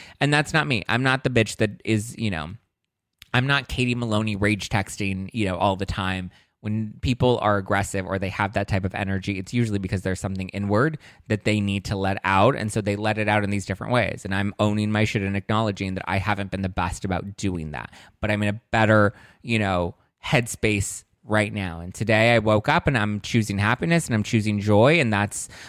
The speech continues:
a choice that has to be made every day. But it is a choice, you know, despite the circumstances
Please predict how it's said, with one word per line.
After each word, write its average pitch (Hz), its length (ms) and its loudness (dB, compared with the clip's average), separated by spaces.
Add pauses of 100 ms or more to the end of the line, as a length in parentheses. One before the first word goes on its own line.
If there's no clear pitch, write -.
(100)
a 113 80 4
choice 123 480 4
that 110 240 2 (260)
has - 300 -2
to - 80 -8
be 120 160 2
made 117 360 2 (200)
every 117 260 4
day. 123 320 2 (120)
But 113 100 4
it 113 80 2
is 131 180 6
a 117 60 0
choice, - 580 0 (140)
you 110 160 -2
know, 107 100 2
despite 113 520 0
the 113 80 0
circumstances 101 920 -2